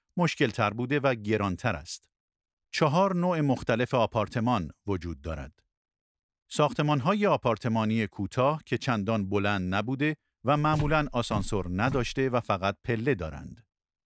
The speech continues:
ساختمان‌های آپارتمانی بلند که مرتفع بوده و معمولاً در شهرهای بزرگتر دیده می‌شوند.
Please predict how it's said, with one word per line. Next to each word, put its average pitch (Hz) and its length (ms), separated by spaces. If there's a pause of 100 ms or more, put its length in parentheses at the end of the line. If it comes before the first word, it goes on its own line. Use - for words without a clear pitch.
(340)
ساختمان‌های 127 760
آپارتمانی 98 760
بلند 113 500
که 135 140
مرتفع 117 600
بوده 147 360 (240)
و 123 100
معمولاً 101 480
در 147 220
شهرهای 98 600
بزرگتر 107 800 (220)
دیده 92 260
می‌شوند. 73 640